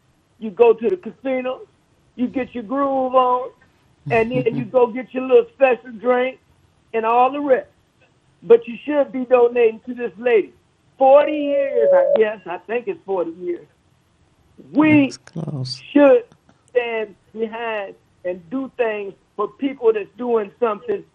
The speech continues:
Speaker 1: for us. I tell everybody that, and I'm gonna leave it right there. But I would just love you or your co-host to be very,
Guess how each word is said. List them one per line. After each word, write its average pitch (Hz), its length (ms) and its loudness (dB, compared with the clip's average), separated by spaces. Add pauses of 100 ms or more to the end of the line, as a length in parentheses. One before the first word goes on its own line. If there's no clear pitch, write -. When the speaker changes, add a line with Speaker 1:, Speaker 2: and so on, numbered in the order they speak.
(380)
Speaker 1:
for - 80 -20 (200)
us. 220 240 -2 (680)
I 190 140 2
tell 208 380 -2
everybody 233 640 -2
that, 214 300 -2 (480)
and 208 420 0 (460)
I'm 220 240 -2
gonna 208 240 4
leave 233 300 -4
it 220 120 -2
right 208 400 0
there. 240 340 2 (360)
But 220 180 2
I 247 160 6
would 240 200 0
just 226 200 -6
love 254 460 2
you 269 600 2 (220)
or 254 200 6
your 269 240 -2
co-host 214 640 2 (420)
to 226 80 -4
be 254 220 -4
very, 254 680 4